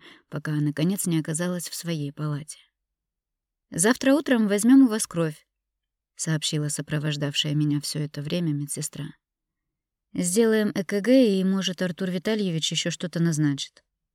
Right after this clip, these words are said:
«Я бы не отказалась, если бы он назначил мне ужин», призналась я. «Я к вам сразу после самолёта, даже не заезжала никуда».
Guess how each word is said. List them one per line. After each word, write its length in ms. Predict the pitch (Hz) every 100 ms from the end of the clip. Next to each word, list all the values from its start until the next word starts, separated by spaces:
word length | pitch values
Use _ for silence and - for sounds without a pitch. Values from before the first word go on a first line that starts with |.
| _ _ _
«Я 220 | 202 233
бы 160 | 202 220
не 120 | 220
отказалась, 640 | 214 220 214 277 196 170
если 240 | 185 180 180
бы 260 | 180 185 -
он 240 | 233 220
назначил 480 | 180 165 190 - 147
мне 180 | 180 180
ужин», 400 | 151 147 156 151 _ _ _ -
призналась 560 | 151 151 147 151 -
я. 160 | 143 175 _ _ _ _ _ _ -
«Я 180 | 196 214
к 80 | 196
вам 200 | 202 196
сразу 340 | 208 202 196
после 260 | 208 196 190
самолёта, 600 | - 190 208 240 - 156 156
даже 300 | 156 170 175
не 120 | 175
заезжала 480 | 175 180 175 196 165
никуда». 460 | 147 143 151 151